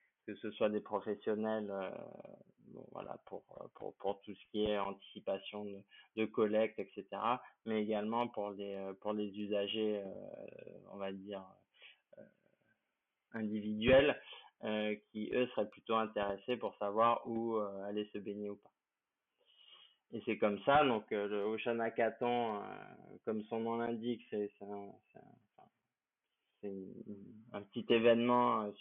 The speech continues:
sur, euh, je crois, c'est, enfin, un peu moins de quarante-huit heures, où là, l'idée, c'est que toutes les personnes qui sont motivées pour, euh, pour travailler sur le projet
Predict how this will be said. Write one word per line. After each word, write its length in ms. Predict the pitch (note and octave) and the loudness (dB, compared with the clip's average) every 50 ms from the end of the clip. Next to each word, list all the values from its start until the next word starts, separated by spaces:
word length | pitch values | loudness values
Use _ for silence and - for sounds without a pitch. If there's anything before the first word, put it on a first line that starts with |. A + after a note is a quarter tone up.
| - | -8
sur, 280 | - G#2+ G#2 G#2 G2+ G#2 | -4 -2 -2 -2 -2 -2
euh, 260 | G#2 G2+ G2+ G2+ G2 G2+ | -4 -2 -4 -4 -6 -8
je 100 | - - - | -10 -14 -2
crois, 220 | - A2 A2 A2 - | 0 0 0 0 -4
c'est, 120 | A#2+ G#2 _ _ _ _ _ _ _ _ _ _ _ _ _ _ _ _ _ _ _ _ _ _ _ _ - C3 - - - C#3 - - | -12 -14 _ _ _ _ _ _ _ _ _ _ _ _ _ _ _ _ _ _ _ _ _ _ _ _ -4 -4 -4 -2 -4 -8 -8 -10
enfin, 260 | - - A#2 A2 G#2+ A2 B2 | -4 0 0 2 2 2 2
un 80 | B2 A2+ | 0 2
peu 120 | A2+ C3+ | 2 2
moins 160 | C3+ C#3 C#3 | 4 4 4
de 60 | C#3 C#3 | 4 6
quarante-huit 580 | C#3+ C3 B2+ B2+ C3 B2+ - - C3 B2 - | 8 8 8 8 6 2 0 -6 -8 2 4
heures, 260 | C#3+ D3+ E3+ F3+ F3 - - _ _ _ _ - - _ _ _ - | 6 6 6 4 0 -4 -10 _ _ _ _ -20 -20 _ _ _ -4
où 100 | B2+ B2 | 0 4
là, 180 | B2 C3 C3+ | 8 8 8
l'idée, 400 | C3+ B2+ A#2+ A#2 A#2+ C3+ D3+ D3 - | 8 6 0 2 4 4 4 4 4
c'est 140 | - A#2+ G2 | 0 0 0
que 760 | - - A2+ A2 G#2+ G#2+ G#2+ G#2+ G#2 G#2 G2+ G2+ G#2 G#2 G#2+ - | 0 0 2 4 4 4 4 2 2 0 0 -2 -4 -6 -8 -10
toutes 140 | - B2+ A#2 | -14 -6 2
les 120 | C3 B2+ | 2 2
personnes 480 | G#2+ - A#2+ A2+ A2 - - B2+ C3 B2+ | 4 4 4 2 4 2 0 0 0 0
qui 80 | B2+ - | -4 -2
sont 120 | A#2+ A2 | -2 0
motivées 520 | A2 A2+ A2 A2 - - A2+ A2 A2+ A#2 | 0 0 -2 -2 -4 -6 -2 0 0 0
pour, 400 | A2+ A2+ - A2 G2+ G2 G#2 G2+ | -2 -2 -4 -4 -4 -2 -2 -4
euh, 160 | G2 G2 G2 G2 G2+ G#2 G#2 _ _ _ _ _ _ _ _ _ _ - | -4 -4 -6 -8 -12 -14 -18 _ _ _ _ _ _ _ _ _ _ -4
pour 160 | A2 G2+ - | -4 -4 0
travailler 300 | - A#2 A2+ A#2 A2+ A2 - | 4 6 6 8 6 4 4
sur 140 | - A2+ A2+ | 4 6 6
le 140 | A2+ A2 G#2+ | 6 4 2
projet 440 | - - A2+ A2 G#2+ A#2 A#2+ A#2+ | 0 2 2 4 6 8 6 6